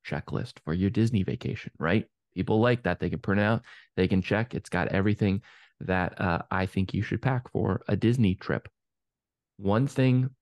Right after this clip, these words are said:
when people are just starting out with email, but they might have an established business, a great, great, great resource is a frequently asked questions, right? Get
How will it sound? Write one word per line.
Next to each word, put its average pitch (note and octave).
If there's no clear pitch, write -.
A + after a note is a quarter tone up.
when G2+
people G#2+
are F#2+
just G#2+
starting C3+
out A#2+
with A2
email, G2
but F#2+
they G2+
might G2+
have A#2
an B2
established A2
business, A2+
a G2
great, F#2+
great, A2
great G2
resource G#2+
is G#2
a G#2+
frequently A2
asked A#2
questions, -
right? G#2
Get B2